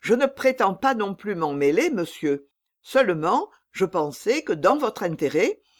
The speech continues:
vous pourriez consentir à nous louer votre homme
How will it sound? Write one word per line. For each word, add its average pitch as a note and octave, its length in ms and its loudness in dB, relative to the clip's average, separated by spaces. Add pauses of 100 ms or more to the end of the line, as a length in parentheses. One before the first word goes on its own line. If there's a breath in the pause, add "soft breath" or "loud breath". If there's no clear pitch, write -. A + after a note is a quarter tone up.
(200 soft breath)
vous F3+ 120 -2
pourriez A#3+ 440 4
consentir B3 760 0
à D3+ 80 2
nous D3 160 -2
louer A3+ 280 2
votre D3 360 -4
homme C#4 320 0